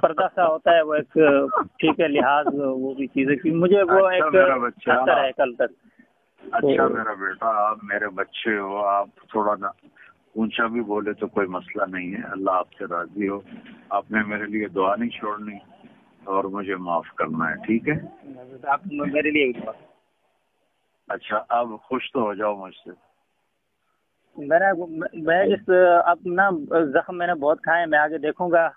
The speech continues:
Speaker 1: कि आप दोबारा ये बात किस अंदाज में करते हैं। बात सीधी सी है,
Speaker 2: अच्छा।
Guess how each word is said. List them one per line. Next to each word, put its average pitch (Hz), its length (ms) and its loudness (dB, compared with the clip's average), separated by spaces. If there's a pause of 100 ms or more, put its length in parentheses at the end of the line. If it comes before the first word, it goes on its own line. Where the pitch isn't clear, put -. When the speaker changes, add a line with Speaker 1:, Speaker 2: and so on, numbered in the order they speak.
(160)
Speaker 1:
कि 156 120 4 (160)
आप 151 120 0 (120)
दोबारा 147 420 4
ये 160 80 0
बात 147 240 0
किस 151 140 0
अंदाज 143 280 2
में 135 120 -8
करते 127 240 -6
हैं। - 1200 -8
बात 151 200 4
सीधी 160 240 -4
सी 139 240 -2
है, 127 80 0
Speaker 2:
अच्छा। 95 200 -6